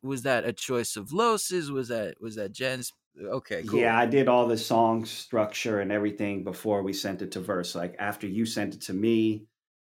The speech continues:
Speaker 2: then I went in and did a bunch of stuff and, and, and sent it over, like, to Verse, like, all just ready to just,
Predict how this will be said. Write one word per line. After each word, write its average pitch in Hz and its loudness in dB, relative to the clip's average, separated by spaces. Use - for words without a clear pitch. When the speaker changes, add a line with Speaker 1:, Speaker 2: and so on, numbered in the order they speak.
Speaker 2:
then 98 -6
I 101 -2
went 98 -2
in 95 -2
and 87 -6
did 90 -6
a 85 -8
bunch 87 -8
of 87 -12
stuff 87 -8
and, 82 -10
and, 82 -12
and 82 -10
sent 85 -10
it 78 -10
over, 80 -12
like, - -20
to 87 -18
Verse, 87 -6
like, 87 -12
all 87 -6
just - -12
ready 87 -4
to 82 -10
just, - -10